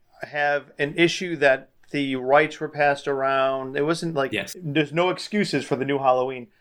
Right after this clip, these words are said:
Speaker 1: But they aren't just something, this isn't one filmmaker and one vision.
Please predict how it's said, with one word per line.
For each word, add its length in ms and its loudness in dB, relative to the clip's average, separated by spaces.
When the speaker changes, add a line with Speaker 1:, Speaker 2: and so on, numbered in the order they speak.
Speaker 1:
But 280 0
they 200 -2
aren't 280 0
just 160 -8
something, 320 4
this 160 0
isn't 240 0
one 240 4
filmmaker 520 2
and 160 0
one 300 0
vision. 400 0